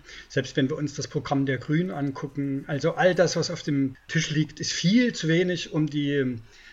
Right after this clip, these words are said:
Anstrengungen tatsächlich erfolgreich hinzubekommen. Dennoch, ich bin so optimistisch wie Martin Luther einst, der sagte,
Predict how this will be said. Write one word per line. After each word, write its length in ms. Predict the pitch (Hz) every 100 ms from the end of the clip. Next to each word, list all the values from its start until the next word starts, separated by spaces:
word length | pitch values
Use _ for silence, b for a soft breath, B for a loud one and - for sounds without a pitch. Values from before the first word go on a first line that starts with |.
| B _ -
Anstrengungen 1080 | 135 160 - 175 156 156 151 147 143 135 110 - _ - - -
tatsächlich 460 | - 135 - 139 135
erfolgreich 800 | - - 151 - 131 113 - - -
hinzubekommen. 720 | 131 135 135 131 - 147 226 - b b b b b b -
Dennoch, 500 | 180 240 196 - - -
ich 160 | 135
bin 160 | - 165
so 200 | 160 220
optimistisch 1080 | 190 - 160 160 - - 143 - - - -
wie 600 | 120 143 143 143 135 123 113 -
Martin 320 | 139 135 131
Luther 300 | 123 160 156
einst, 420 | 131 139 143 -
der 140 | 151 139
sagte, 500 | 139 131 147 135